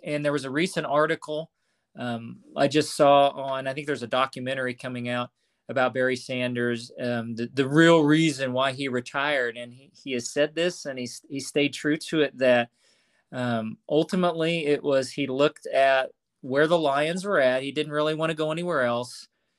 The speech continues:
They were clearly going towards rebuilding mode. Um, and he just said his heart wasn't in it. Um,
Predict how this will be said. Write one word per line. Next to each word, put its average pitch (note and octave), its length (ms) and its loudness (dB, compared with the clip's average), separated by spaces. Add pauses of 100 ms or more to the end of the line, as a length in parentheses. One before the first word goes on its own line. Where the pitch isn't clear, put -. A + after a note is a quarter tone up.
(300)
They C#3 140 0
were C3+ 160 -4
clearly D3+ 460 0
going C#3+ 540 -2 (300)
towards D3+ 400 2
rebuilding C#3+ 680 0
mode. B2+ 520 -2 (180)
Um, A2+ 440 -8 (640)
and B2 320 0
he C#3+ 140 -4
just E3+ 320 2
said F3+ 380 6
his D3+ 260 -4
heart G3 440 0
wasn't E3 400 -2
in F3+ 140 -2
it. A2+ 100 -12 (360)
Um, A#2 420 -8